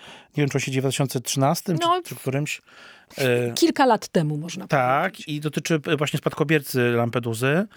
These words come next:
Speaker 1: No tam w-, wychodzą pewne rzeczy, bo po-, okazało się, że po latach, mm, wypłynął list, znalazł się w książce, o którym ten spadkobierca nie wiedział.
Speaker 2: Mhm.
Speaker 1: I znalazł go naprawdę w-,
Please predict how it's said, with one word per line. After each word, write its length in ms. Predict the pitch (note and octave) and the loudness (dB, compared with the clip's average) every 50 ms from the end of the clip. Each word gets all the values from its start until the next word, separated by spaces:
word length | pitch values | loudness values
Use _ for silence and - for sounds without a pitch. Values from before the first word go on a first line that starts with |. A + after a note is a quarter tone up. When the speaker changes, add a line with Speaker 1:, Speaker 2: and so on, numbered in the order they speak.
| - - - - - - _ _ - | -20 -20 -20 -20 -20 -20 _ _ -2
Speaker 1:
No 180 | - D3 D#3+ D#3 | 0 0 2 4
tam 220 | G#3+ G#3 G3+ F#3 | 4 2 2 0
w-, 40 | - | 2
wychodzą 520 | - D3 C#3+ C#3+ D3 - F#3+ F3 G3 F3 | 2 0 2 2 0 0 2 2 2 0
pewne 240 | - F3 D#3 E3 D3+ | 2 2 2 2 2
rzeczy, 220 | D#3 D#3+ - E3+ | 2 2 0 0
bo 140 | D3+ D#3+ D3+ | 0 0 0
po-, 120 | - E3 D#3 | 0 -2 -2
okazało 300 | C#3 D3+ C#3 D#3 D#3+ D3+ | -2 -2 0 0 0 0
się, 100 | - D3+ | 0 -2
że 80 | D3+ | 0
po 120 | - - C#3 | 0 2 2
latach, 540 | C#3 D#3 E3 - D#3+ D3+ D3 - - - _ _ _ - - - - - _ - | 2 2 2 2 0 0 0 -4 -10 -16 _ _ _ -20 -20 -20 -20 -20 _ -6
mm, 460 | - C#3 C3+ C3+ C3+ C3 C3 B2 B2 - _ _ _ - - - _ _ _ | -2 0 0 2 2 0 0 -2 -4 -6 _ _ _ -20 -20 -20 _ _ _
wypłynął 460 | - B2 - E3 F3 F3+ F3 D#3+ D3+ | -12 -6 0 0 2 4 4 2 2
list, 440 | D3 D#3 D#3 C#3+ - - - - - - - | 2 0 -2 -2 -4 -4 -6 -10 -14 -8 -4
znalazł 340 | C#3+ D#3 D#3 D3+ D3 - - | 0 2 2 2 0 -2 -2
się 120 | - D3+ | -4 -6
w 60 | - | -6
książce, 480 | - - E3 D3 C3 - - - B2+ A2 - | -2 0 2 2 2 0 -2 -2 -2 -2 -2
o 120 | - D#3 B2 | -4 -6 -4
którym 180 | - D#3 D3 | -2 -4 -2
ten 140 | C3+ D#3 D3 | -2 -2 -4
spadkobierca 440 | - - D3+ - D#3 D3 C#3 - D3+ | -4 -6 -6 -4 -4 -6 -4 -2 -2
nie 120 | C#3+ C#3 | -2 -2
wiedział. 360 | B2+ B2+ A2+ A2 A2+ G#2+ G#2+ A2 | -2 -4 -4 -4 -6 -6 -6 -8
Speaker 2:
Mhm. 420 | A2+ - F#3+ F3+ E3+ F#3 A3 A3+ A#3 _ _ - | -8 -10 -12 -12 -10 -8 -10 -10 -10 _ _ -10
Speaker 1:
I 40 | B2+ | -2
znalazł 300 | C#3 E3+ D#3+ D#3+ D3+ - | 0 2 2 2 2 2
go 60 | D#3+ | 0
naprawdę 580 | D3+ D3 - D#3+ D#3 D3+ D3 D3+ D3 C#3+ C#3 B2 | 0 2 0 -2 -2 0 0 0 2 2 0 -2
w-, 460 | - - - - C3+ B2+ B2+ B2 | -4 -12 -14 -12 -8 -6 -6 -6